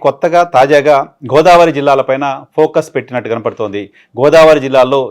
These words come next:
జనసేనని ఒక బలమైన రాజకీయ శక్తిగా మార్చడానికి సంబంధించి ఏర్పాట్లు చేస్తున్నట్టు కనపడుతోంది. గోదావరి జిల్లాలు జనసేన పార్టీకి బలమైన ప్రాంతాలుగా ఉన్నాయి. జనసేన పార్టీ గణనీయంగా సీట్లు సాధించిన ప్రాంతాలు, ఓట్లు సాధించిన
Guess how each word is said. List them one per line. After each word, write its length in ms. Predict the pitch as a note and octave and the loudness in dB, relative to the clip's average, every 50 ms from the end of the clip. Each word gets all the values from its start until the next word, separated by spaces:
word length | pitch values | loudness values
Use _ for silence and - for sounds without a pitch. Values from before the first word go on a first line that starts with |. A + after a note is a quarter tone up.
| G2 G2 | -6 -4
జనసేనని 560 | A2+ B2 C#3 C#3+ - D3+ C#3 C3 B2+ B2+ C3+ C3 C3 A2 A2+ | -2 -2 -2 -2 -2 -4 -4 -4 -4 -8 -10 -10 -12 -14 -12
ఒక 100 | A2 - A#2 A#2 | -8 -8 -4 -4
బలమైన 340 | A#2+ B2 C3 C#3+ C#3+ C#3 C3+ | -2 -2 -2 -2 -4 -4 -2
రాజకీయ 580 | A#2+ G#2 G#2 A#2+ B2+ B2 A#2+ - B2+ B2+ A#2+ G#2+ - A#2 | -2 0 0 -2 -2 -4 -12 -10 -6 -6 -6 -6 -6 -8
శక్తిగా 380 | G#2 - _ - C3 C3 A#2+ G2+ G2 | -12 -12 _ -8 -4 -4 -4 -2 -2
మార్చడానికి 520 | G2+ A#2+ - - D#3 - C3+ A#2+ A#2+ A2 - | -4 -4 -6 -8 -8 -8 -8 -8 -8 -10 -10
సంబంధించి 420 | A2 G2+ G#2+ G#2 G#2 G2+ - G#2 G2 F#2+ _ _ _ - A#2+ C3 | -10 -10 -10 -14 -14 -16 -16 -18 -18 -18 _ _ _ -10 -6 -6
ఏర్పాట్లు 340 | C#3+ C#3 - C#3+ B2+ - - - | -6 -2 -2 -2 -2 -4 -6 -10
చేస్తున్నట్టు 380 | G#2+ G2+ _ G#2+ F#2+ F2+ G2+ G2 | -10 -10 _ -18 -18 -14 -14 -14
కనపడుతోంది. 440 | E2 - - _ - G#1+ G1+ _ _ _ _ _ _ _ - | -14 -14 -20 _ -20 -20 -20 _ _ _ _ _ _ _ 0
గోదావరి 360 | - D#3 E3 F#3+ F#3 F#3+ F3+ D#3+ E3 | 2 4 4 6 4 4 2 0 0
జిల్లాలు 260 | D#3+ D#3+ D#3+ D#3+ G#3 F3+ | 2 2 0 0 0 -4
జనసేన 260 | C#3 C3 C#3 D#3 D3+ D3 | -4 -4 -2 -4 -4 -4
పార్టీకి 500 | C#3+ C#3 C3+ - C#3+ C3+ - - B2+ A#2+ - _ _ _ _ _ - A#2+ | -2 -4 -4 -4 -8 -14 -12 -12 -14 -14 -16 _ _ _ _ _ -6 -2
బలమైన 320 | C3+ C#3+ D3+ D#3+ D#3 D#3 D#3 - | -2 0 2 2 2 2 2 2
ప్రాంతాలుగా 460 | C3 C3 C3+ C3+ - C#3+ C3 B2 C3+ C3 | 0 0 0 0 -2 -2 -2 0 -2 -2
ఉన్నాయి. 180 | B2+ C#3+ E3+ G3 _ _ - B2+ | -2 -4 -10 -12 _ _ -8 -8
జనసేన 260 | C3 C3+ - D3+ C#3 | -8 -6 -6 -6 -6
పార్టీ 360 | C3 C#3 C3 B2+ - - C#3 C3+ B2+ B2+ B2 A#2 | -4 -4 -4 -4 -4 -8 -12 -12 -14 -14 -8 -6
గణనీయంగా 500 | B2 B2+ C3 C3+ C3+ C3 B2+ C3 B2 G#2+ F#2+ _ _ _ _ _ - | -6 -4 -4 -6 -6 -4 -2 0 0 0 -2 _ _ _ _ _ -4
సీట్లు 280 | D#3 D#3 D3+ D3+ C#3 - | -4 -4 -2 -4 -6 0
సాధించిన 400 | C3+ B2 B2+ C3+ C#3+ C3+ C#3+ B2+ B2+ A#2+ | 0 0 0 0 -4 -8 -8 -8 -4 -2
ప్రాంతాలు, 340 | A#2+ B2 A#2+ A#2 A#2+ C3 D3 C3+ A#2+ | -4 -4 -2 -4 -6 -4 -4 -6 -6
ఓట్లు 200 | C3 C3 - D3 - | -6 -8 -8 -6 -6
సాధించిన 320 | B2 A#2 A#2 A2+ - A#2 | -6 -6 -6 -10 -14 -14